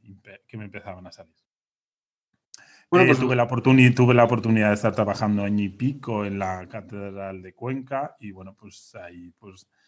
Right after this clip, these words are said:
Speaker 1: tenía tiempo, aparte de, de trabajar, pues también de, de estudiar y de leer sobre, sobre Cuenca y sobre la catedral y conocer rincones,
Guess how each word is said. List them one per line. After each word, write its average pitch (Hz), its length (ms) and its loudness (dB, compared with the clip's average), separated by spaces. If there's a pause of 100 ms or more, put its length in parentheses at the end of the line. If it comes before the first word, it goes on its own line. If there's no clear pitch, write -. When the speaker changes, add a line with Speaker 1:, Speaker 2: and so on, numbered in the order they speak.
(260)
Speaker 1:
tenía 117 320 -2
tiempo, 123 720 -4
aparte 117 400 -8
de, 117 360 -8
de 117 140 -6
trabajar, 120 540 2
pues 131 160 -4
también 101 400 -2
de, 101 320 -14
de 104 160 -18
estudiar 104 640 -16
y 107 60 -12
de 101 140 -16
leer 98 420 -18 (520)
sobre, 98 840 -14
sobre 98 340 -18
Cuenca 107 420 -14
y 127 80 -14
sobre 92 280 -20
la - 140 -20
catedral 92 460 -20
y 92 40 -20
conocer 95 480 -20
rincones, 98 960 -18